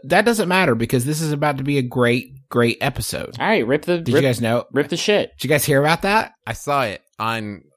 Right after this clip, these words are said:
Speaker 3: Huffington Post.
Speaker 1: "My four and a half year old son has red hair and is generally regarded as being adorable. Frequently, when in a public space, a stranger, usually a middle-aged or older woman, will comment on the color of his hair. Sometimes they will say it's beautiful,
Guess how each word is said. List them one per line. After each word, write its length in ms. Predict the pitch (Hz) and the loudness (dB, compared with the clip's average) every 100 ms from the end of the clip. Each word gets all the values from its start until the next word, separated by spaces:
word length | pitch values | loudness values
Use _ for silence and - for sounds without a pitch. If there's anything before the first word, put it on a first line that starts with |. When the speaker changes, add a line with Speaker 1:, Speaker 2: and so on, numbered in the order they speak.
| - | -6
Speaker 3:
Huffington 520 | 101 123 127 120 113 | 0 0 0 0 0
Post. 320 | 123 107 85 - | 2 0 0 -2
Speaker 1:
"My 200 | 147 151 | -2 0
four 200 | - 160 | 0 0
and 120 | 143 | 2
a 20 | |
half 300 | 135 127 - | 2 0 0
year 160 | 135 135 | 0 2
old 200 | 127 123 | 2 0
son 380 | - 131 123 113 | -2 0 0 0
has 240 | 113 104 | -2 -4
red 240 | 120 113 110 | -2 -2 0
hair 220 | 117 107 | -2 -2
and 100 | 95 | -2
is 80 | - | -2
generally 480 | 135 123 120 113 110 | 0 2 2 0 0
regarded 480 | 107 110 113 107 98 | -2 -2 -2 -2 -4
as 100 | 98 | -4
being 240 | 107 101 | -2 0
adorable. 640 | 98 110 101 87 90 - _ - - - - | 0 0 -2 -2 -8 -12 _ -20 -20 -20 -8
Frequently, 480 | - 151 123 117 117 | 2 4 4 2 2
when 120 | 113 | 2
in 120 | 113 | 0
a 40 | 104 | 0
public 320 | 139 117 104 | 0 0 -4
space, 360 | - 127 120 | -2 0 0
a 40 | 104 | -2
stranger, 460 | - 135 117 113 | -2 0 2 0
usually 320 | 113 120 110 110 | 0 0 0 0
a 20 | |
middle-aged 500 | 110 110 107 101 - | 0 0 -2 -4 -4
or 140 | 101 98 | -2 0
older 240 | 127 117 | 2 2
woman, 280 | 113 123 120 | 2 2 0
will 120 | 104 | 0
comment 280 | - 139 135 | 0 0 2
on 60 | |
the 80 | 135 | 0
color 260 | - 165 117 | 2 4 4
of 60 | |
his 140 | 95 - | 0 -4
hair. 280 | 90 78 - _ _ _ | -4 -4 -8 _ _ _
Sometimes 340 | - 143 123 127 | -2 2 2 2
they 60 | |
will 100 | 113 | 2
say 140 | 110 123 | 0 0
it's 120 | 104 | 0
beautiful, 540 | 135 156 107 98 107 | 0 0 0 -4 -4